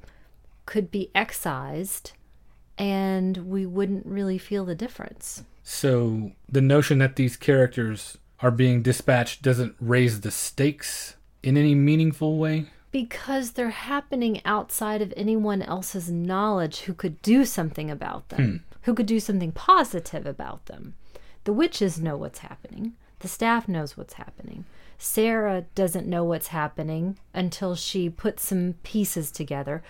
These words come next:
Speaker 1: Susie doesn't know what's happening until the very end, and she is, she overhears that they want to murder her. She doesn't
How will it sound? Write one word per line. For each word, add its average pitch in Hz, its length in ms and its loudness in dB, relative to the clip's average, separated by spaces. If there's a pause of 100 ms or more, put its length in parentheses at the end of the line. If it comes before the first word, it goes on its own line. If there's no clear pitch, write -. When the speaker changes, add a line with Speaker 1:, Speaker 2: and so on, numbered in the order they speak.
(100)
Speaker 1:
Susie 311 540 2
doesn't 165 380 0
know 160 160 -4
what's 151 260 -8
happening - 600 -8 (460)
until 208 320 2
the 202 140 2
very 185 560 2
end, 185 520 0
and 185 360 0
she 202 380 -2
is, 175 720 -2
she - 340 -6
overhears 185 640 2
that 165 140 -8
they 165 100 0
want 156 260 -6
to - 80 -10
murder 160 340 -4
her. 160 200 -6
She 185 200 -4
doesn't 170 400 -2